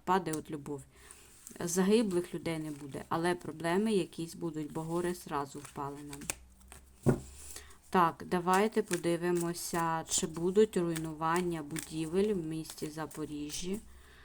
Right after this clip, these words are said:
на ці двадцять чотири години від ударів ракет, дро-, дронів, снарядів тощо. Чи будуть руйнування будівель?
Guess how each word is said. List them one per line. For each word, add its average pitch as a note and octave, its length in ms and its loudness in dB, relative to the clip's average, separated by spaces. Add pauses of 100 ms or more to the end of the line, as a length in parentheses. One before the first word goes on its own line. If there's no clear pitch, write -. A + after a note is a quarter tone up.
(180)
на E3+ 120 -4
ці F3 260 -2
двадцять D#3 520 -4
чотири D3 420 -6
години E3+ 560 2
від D#3+ 500 -2
ударів D#3 560 -2
ракет, D3 680 -6
дро-, D3+ 420 -4 (100)
дронів, D#3 500 -6
снарядів D3+ 640 -6 (100)
тощо. D3+ 420 -8 (2250)
Чи - 180 -8
будуть D#3+ 460 -6
руйнування D3+ 680 -6
будівель? C#3+ 600 -8